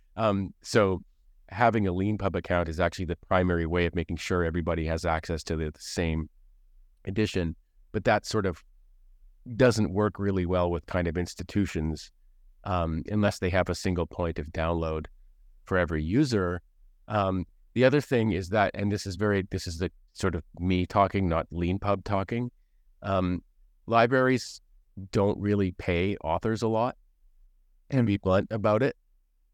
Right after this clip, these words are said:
Um, like, they might, they might want, I, I love libraries. Libraries are a par-, part of my life, my academic life in, in the past and things like that. But, you know, they'll wanna pay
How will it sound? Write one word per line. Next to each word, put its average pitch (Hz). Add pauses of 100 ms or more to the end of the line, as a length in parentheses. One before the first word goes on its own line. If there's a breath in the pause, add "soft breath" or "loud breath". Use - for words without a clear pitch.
(120)
Um, 98 (220)
like, 104
they 107
might, 95 (280)
they 104
might 98
want, 98
I, 107
I -
love 196
libraries. 190
Libraries 92
are 87 (100)
a 90
par-, 85
part 90
of 80
my 95
life, 95
my 87
academic 90
life 87
in, 85
in 85
the 85
past 87
and 87
things 82
like 85
that. 90 (440)
But, 98 (560)
you 110
know, 98
they'll 120
wanna 107
pay 92